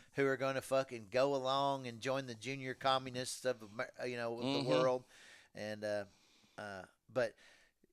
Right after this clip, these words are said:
Speaker 1: the, yeah, the, the, the machinery is already in place for them to, to pull the trigger, and, and they're already here, and that's the, that's the part about it that,
Speaker 2: Mm-hmm.
Speaker 1: that m-,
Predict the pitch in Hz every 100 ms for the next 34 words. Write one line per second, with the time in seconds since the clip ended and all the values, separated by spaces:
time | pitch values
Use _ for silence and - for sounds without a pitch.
0 | _ _ _ _ _ _ _ _ _ _
1 | 123 117 156 170 156 143 139 143 143 147
2 | 147 151 135 131 117 143 131 123 123 -
3 | - - - _ _ _ _ _ _ 160
4 | 147 139 180 247 254 190 160 139 151 180
5 | 165 139 120 135 143 147 110 - - -
6 | - _ _ _ _ - 123 123 127 120
7 | 110 104 - _ _ _ _ _ _ _
8 | - - 151 131 - 151 143 110 104 _
9 | _ _ - _ 131 131 - 151 151 254
10 | 247 160 131 202 240 143 131 220 - -
11 | 123 - 156 - 143 - 147 135 117 113
12 | 156 131 113 139 147 147 143 151 151 139
13 | 139 139